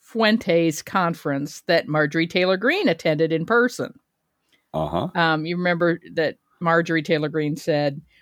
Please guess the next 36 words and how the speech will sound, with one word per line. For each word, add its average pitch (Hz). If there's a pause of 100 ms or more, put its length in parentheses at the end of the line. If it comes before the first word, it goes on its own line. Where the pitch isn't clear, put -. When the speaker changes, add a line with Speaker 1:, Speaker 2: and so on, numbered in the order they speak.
(120)
Speaker 2:
All 240
Speaker 1:
"Well, 262
Speaker 2:
right. 247
Speaker 1:
I 262
don't 285
see 277
why 240
I 247
shouldn't 240
go 220
to 202 (140)
a, 196
a 180
conference 208
where 190
we 185
all 180
declare 175
Christ 175
is 165
king." 180
<laughs> - (380)
Well, 294
Speaker 2:
Yeah. 87
Speaker 1:
you're 262
also 254
declaring 196 (480)
that, 185 (100)
uh, 160
white 185
nationalism 175
is, 160
is 160
good 165
and, 156 (520)
uh, 143